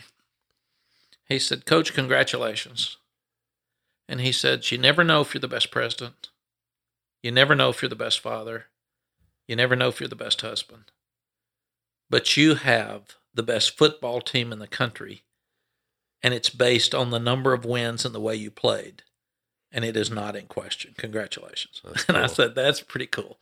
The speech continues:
Speaker 1: And he said, "And you need to get to D C as fast as you can." So I said, "Okay, Mister President, I got one question to ask you.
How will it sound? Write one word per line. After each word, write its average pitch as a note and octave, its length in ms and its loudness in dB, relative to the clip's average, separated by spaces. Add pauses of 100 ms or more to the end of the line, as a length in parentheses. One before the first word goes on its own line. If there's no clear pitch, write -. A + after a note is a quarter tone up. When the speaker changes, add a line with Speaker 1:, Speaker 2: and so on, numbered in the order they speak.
(280)
Speaker 1:
And C#3+ 100 2
he C#3+ 60 8
said, C#3 220 6
"And C3+ 140 6
you D#3 80 4
need C#3 180 4
to B2 80 -6
get A#2 320 -4
to D3 80 -4
D B2 200 -2
C B2+ 440 -2 (420)
as - 100 -2
fast A#2 260 0
as B2+ 100 -4
you D#3 60 -8
can." A3+ 220 0
So C3+ 140 -4
I B2+ 40 -2
said, C3 180 0
"Okay, D#3 180 2
Mister D3 220 -4
President, C#3+ 360 0
I D3 40 0
got C#3+ 140 2
one D#3 160 2
question B2 340 0
to A2 100 -14
ask - 180 -6
you. - 60 -20